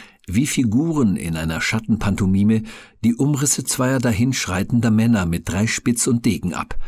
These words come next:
als ob sie gerade von einem der hölzernen Schiffe Nelsons an Land gegangen seien.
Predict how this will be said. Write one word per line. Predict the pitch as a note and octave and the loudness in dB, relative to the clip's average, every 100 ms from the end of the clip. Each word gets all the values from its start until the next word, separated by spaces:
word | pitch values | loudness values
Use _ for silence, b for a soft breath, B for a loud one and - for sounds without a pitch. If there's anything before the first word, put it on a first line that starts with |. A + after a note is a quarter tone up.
| b b b _ | b b b _
als | - F#2 E2+ - | -4 -2 -2 -4
ob | B2+ | -4
sie | E3 | -2
gerade | C#3 A#2 A2+ A#2 | 0 2 2 0
von | B2 A2 G2+ | 0 -2 0
einem | G#2+ A2 | 2 2
der | G2+ F2+ | 2 0
hölzernen | A2 B2 - A#2 G#2+ | 0 0 0 2 2
Schiffe | - G#2+ F#2+ | 0 -2 0
Nelsons | F2 G2 F#2+ - F#2+ E2+ - | 0 0 0 0 0 -2 -2
an | G2+ | -2
Land | F2+ E2+ - | -2 -2 -2
gegangen | E2 F2+ F#2 F#2 | -2 0 -2 -2
seien. | F2+ B1+ | -2 -4